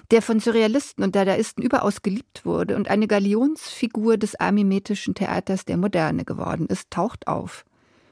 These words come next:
Lustvoll werden mit Captain Kirk und der Odyssee unterschiedliche historische Zeiten vernäht, denn hier verwandelt eben nicht Circe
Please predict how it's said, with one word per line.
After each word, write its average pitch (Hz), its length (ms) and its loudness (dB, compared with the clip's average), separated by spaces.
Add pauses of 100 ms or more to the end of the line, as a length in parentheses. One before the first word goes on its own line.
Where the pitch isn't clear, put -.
(100)
Lustvoll 269 520 4
werden 180 280 4
mit 165 140 -4
Captain - 380 -4
Kirk 214 360 0 (280)
und 208 180 2
der 196 140 6
Odyssee 220 600 2 (100)
unterschiedliche 208 680 2
historische 165 680 -2
Zeiten 190 420 0
vernäht, 226 500 0 (320)
denn 208 140 8
hier 285 280 8
verwandelt 233 760 2
eben 202 320 6
nicht 294 340 4
Circe 214 480 2